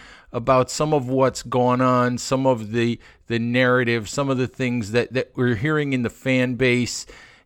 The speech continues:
and, and just, uh, express, you know, some of my views, some of my feelings on, uh, on the state of the Giants as we head into, uh, the second quarter of the season.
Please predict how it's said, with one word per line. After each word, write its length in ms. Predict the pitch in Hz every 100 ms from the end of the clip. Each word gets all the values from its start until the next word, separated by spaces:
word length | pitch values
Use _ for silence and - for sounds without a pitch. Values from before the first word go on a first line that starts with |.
| -
and, 140 | 214
and 260 | 214 233 208
just, 380 | 247 208 -
uh, 60 | 196
express, 680 | 175 160 - - 170 160 -
you 140 | 170
know, 80 | 160
some 280 | 135 170 165
of 140 | 147
my 320 | 135 131 135
views, 420 | 135 117 127 127 117
some 180 | -
of 100 | 127
my 260 | 117 120 117
feelings 640 | - 127 120 113 110 104 107
on, 380 | 110 107 110
uh, 120 | 107 107 - - - -
on 180 | 190
the 100 | 196
state 500 | 180 - - 175 170 -
of 260 | 160 175 139
the 60 |
Giants 600 | 139 156 147 139 135 - -
as 340 | 120 127 131 117
we 200 | 131 123
head 240 | 135 131
into, 760 | 131 123 - 139 127 127 123
uh, 220 | 123 123 123
the 140 | 123
second 480 | - 127 117 127 -
quarter 460 | - 175 147 120 -
of 380 | 120 117 113
the 100 | 117
season. 580 | 117 - 117 110 98 92